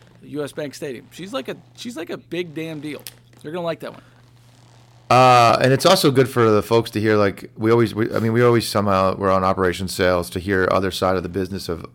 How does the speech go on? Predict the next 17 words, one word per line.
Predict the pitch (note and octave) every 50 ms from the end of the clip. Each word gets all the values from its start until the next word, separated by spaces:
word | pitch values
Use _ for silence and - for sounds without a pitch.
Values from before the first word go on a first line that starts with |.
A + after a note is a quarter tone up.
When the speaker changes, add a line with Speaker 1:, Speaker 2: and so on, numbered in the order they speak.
| _ -
Speaker 2:
well, | F#2+ F#2
other | F#2+ G#2 G2
ways | G2 G2 F2
to | G2
work | F2+ E2+ F#2
in | F2+
sports, | - - A#2 A2+ F#2+ - -
right? | F2+ F#2 F2
There's | F#2+ F2 F2
the | F2+
legal | F2 F#2+ G#2 G#2+ G2+
departments, | G2+ G2+ G#2 F#2+ F2 - F#2 F2+ -
there's | - F2+ F2
the | F2 E2+
H | F2+ F2+ - F#2+
R | F2+
departments. | F#2 F2+ F#2+ F#2+ F2+ F#2 F2+ F2 F2 - -